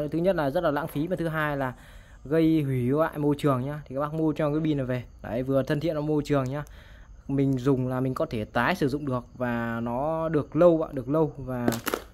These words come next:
thứ, thứ hai là tiết kiệm ạ, tiết kiệm. Đó, thì một vỉ này chỉ có ba mươi ngàn thôi mà bốn viên luôn. Và có thể sạc được nhiều lần các bác nhá. Đấy, khi mà hết pin thì các bác lại lắp vào cái đốc sạc các bác xài. Cái sạc này chắc, chắc là em nghĩ là nhiều, rất nhiều bác mua bên em rồi, nhưng mà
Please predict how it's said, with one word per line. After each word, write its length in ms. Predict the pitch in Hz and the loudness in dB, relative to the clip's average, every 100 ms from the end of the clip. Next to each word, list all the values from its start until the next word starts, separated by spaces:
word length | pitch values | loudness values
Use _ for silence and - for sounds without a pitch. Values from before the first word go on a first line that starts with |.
| - | -8
thứ, 200 | 143 170 - | -4 -4 -4
thứ 100 | 160 | 0
hai 180 | 165 147 | 2 2
là 120 | 135 - | 0 2
tiết 180 | 214 | 4
kiệm 220 | - 147 139 | 4 4 0
ạ, 60 | - | -8
tiết 80 | - 156 | -8 -2
kiệm. 120 | 202 131 - | -2 -2 -12
Đó, 220 | - 110 - | -8 -6 -6
thì 120 | 147 | -4
một 180 | 143 143 | -2 0
vỉ 160 | 123 123 | 0 0
này 140 | 143 | -2
chỉ 100 | 135 | -2
có 80 | 127 | 2
ba 160 | 165 165 | 4 4
mươi 100 | 156 | 2
ngàn 200 | 143 139 | 0 0
thôi 160 | 156 | -2
mà 140 | 147 139 | -2 0
bốn 220 | 156 208 | 2 4
viên 180 | 220 190 | 4 6
luôn. 180 | 175 165 - - - | 4 2 -8 -20 -4
Và 180 | 131 131 | 2 4
có 140 | 180 | 2
thể 180 | 156 117 | 0 -2
sạc 340 | - 143 135 | 0 -2 -2
được 260 | 185 143 - | 0 0 0
nhiều 200 | 143 143 | 2 4
lần 260 | 143 131 123 | 4 2 -2
các 100 | 131 | -8
bác 80 | 160 | -6
nhá. 160 | 175 170 - | -4 -6 -10
Đấy, 140 | - | -10
khi 200 | 123 170 | -4 -2
mà 100 | 151 | 0
hết 80 | 160 | 0
pin 220 | 185 175 | 0 0
thì 140 | 143 127 | -2 -4
các 60 | |
bác 160 | 151 165 | -4 -4
lại 140 | 117 | -4
lắp 140 | 139 165 | -4 -2
vào 60 | |
cái 100 | 143 | -2
đốc 160 | 165 175 | -2 -2
sạc 220 | 160 127 | -2 -4
các 60 | 139 | -2
bác 140 | 151 | -4
xài. 200 | - 139 - - - - - | 0 -2 -2 -14 -20 -18 -6
Cái 80 | |
sạc 220 | 190 185 151 | 2 4 4
này 100 | 143 | 2
chắc, 180 | 180 180 | 0 -2
chắc 160 | - 208 | 0 2
là 80 | 208 | 2
em 280 | 180 160 175 | 0 -2 -2
nghĩ 140 | 220 | 2
là 80 | 208 | 4
nhiều, 380 | 165 151 139 143 | 6 6 6 0
rất 260 | 147 226 214 | -2 -2 2
nhiều 160 | 160 | 2
bác 180 | 160 190 | 4 2
mua 180 | 180 175 | 2 4
bên 200 | 170 165 | 4 2
em 180 | 165 151 | 0 0
rồi, 220 | 147 139 | 0 0
nhưng 160 | 151 | 0
mà 240 | 151 143 | -2 -4